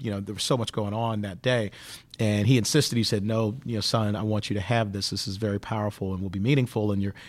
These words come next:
kids and grandkids will wanna know about this." And so, uh, once I saw, uh, what it was, it, it was incredibly powerful. And in fact, I, uh, had that manumission document in my breast pocket at the precise moment that I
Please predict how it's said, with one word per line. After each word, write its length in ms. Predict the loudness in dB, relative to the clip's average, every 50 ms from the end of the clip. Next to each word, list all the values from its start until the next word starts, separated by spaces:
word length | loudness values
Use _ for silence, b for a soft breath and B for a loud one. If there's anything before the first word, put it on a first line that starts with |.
| B B B
kids 200 | 2 4 4 4
and 80 | 4
grandkids 400 | 4 6 6 6 6 4 2 2
will 60 | 2 2
wanna 160 | 2 2 4
know 160 | 4 4 4
about 240 | 4 2 0 0 -2
this." 240 | -4 -4 -4 -4 -4
And 80 | -2 -2
so, 360 | 0 0 2 2 2 0 -2 B B B B B B B -2
uh, 80 | 0
once 220 | 2 2 2 2 2
I 40 | 0
saw, 480 | 0 0 0 2 2 2 0 0 -2 -4 -4
uh, 60 | -4 -2
what 160 | 0 0 0
it 100 | 0 0
was, 540 | 0 2 4 4 4 4 2 0 -2 -2 -2
it, 100 | -2 0
it 120 | 0 0 0
was 260 | 2 0 -2 -2 -6 -10 -10 -6
incredibly 460 | -6 -4 -2 0 0 0 0 0 -2 -2
powerful. 440 | -2 -2 -2 -2 -4 -4 -4 -2
And 60 | -2 -2
in 60 | -2
fact, 360 | 2 2 2 4 2 0 -4 -10 -20 -20 -20 _ _ -20 -8 -2 2
I, 240 | 4 4 4 4
uh, 240 | 4 4 4 2 0 -2 B B B B B B
had 280 | B 4 6 6 6
that 260 | 6 6 4 4 2
manumission 500 | 2 2 4 4 4 4 2 2 0 0
document 540 | 0 0 0 -2 -2 -2 -2 -2 -2 -2 -2 -2
in 180 | 0 0 2
my 280 | 2 2 2 2 0 -2
breast 340 | -2 -2 0 0 0 0 -2
pocket 520 | 0 2 2 2 2 2 0 0 -2 -4 B B B B B B
at 140 | B -4 -2
the 60 | -2
precise 420 | -4 -2 0 2 2 2 2 0
moment 380 | 0 2 2 2 2 0 -2 -2
that 100 | -2 -2
I 320 | 0 0 0 -2 -2 -4